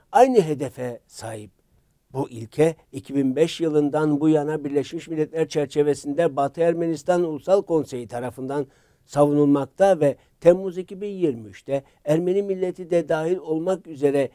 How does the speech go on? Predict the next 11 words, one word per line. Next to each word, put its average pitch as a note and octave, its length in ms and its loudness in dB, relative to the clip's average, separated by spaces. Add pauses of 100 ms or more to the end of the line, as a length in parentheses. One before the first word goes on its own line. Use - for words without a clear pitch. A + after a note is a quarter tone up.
(180)
yerli D3+ 360 8
halkların E3+ 560 0
hakları D3 540 -4
konusunda C3 680 -2 (240)
uzman E3+ 420 0
mekanizması D#3 840 -4
olan C#3 300 -4
hükümetler C#3+ 560 0
arası D#3+ 460 -2
organ D3 420 -4
önünde C3+ 420 -6